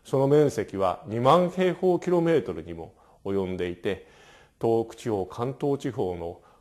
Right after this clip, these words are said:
広大な地域を無人にしなければいけないというほどの汚染を受けてしまって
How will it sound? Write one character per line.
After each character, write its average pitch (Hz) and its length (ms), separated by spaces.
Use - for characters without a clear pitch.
広 143 280
大 196 200
な 190 140
地 185 220
域 98 180
を 90 220
無 123 120
人 127 240
に 123 100
し 127 140
な 113 100
け - 120
れ 82 80
ば 78 120
い 80 60
け 101 140
な 98 140
い 90 80
と - 120
い 117 60
う 117 100
ほ 113 120
ど 120 120
の 131 220
汚 101 60
染 95 320
を 90 80
受 95 180
け - 40
て 82 80
し - 140
ま 90 100
っ - 40
て - 320